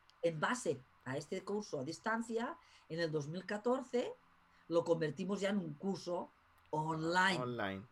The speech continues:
Speaker 1: que es el que
Speaker 2: Claro.
Speaker 1: tenemos ahora.
Speaker 2: Claro, es que igual, eh, yo lo encuentro súper,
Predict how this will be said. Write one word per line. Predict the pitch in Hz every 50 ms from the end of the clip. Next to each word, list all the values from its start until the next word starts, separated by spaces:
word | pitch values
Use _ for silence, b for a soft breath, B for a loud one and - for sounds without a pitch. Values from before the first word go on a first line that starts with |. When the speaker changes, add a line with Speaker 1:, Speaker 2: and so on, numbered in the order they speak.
| - -
Speaker 1:
que | 151
es | 147 156
el | 165 -
que | - 180
Speaker 2:
Claro. | 160 170 165
Speaker 1:
tenemos | 165 160 151 147 147 156 156 156
ahora. | 156 135 117 113 113 113 - - B B B B B B B B B
Speaker 2:
Claro, | - 120 113 113 - - _ _ -
es | 123 117
que | - - 147 147 143 - -
igual, | 135 135 131 135 143 156 165 175 - -
eh, | - 127 135 127 123 127
yo | 131 143
lo | 143 147
encuentro | 151 151 147 151 156 - 147 151 147 147 - - - -
súper, | - - - - 156 156 - - 139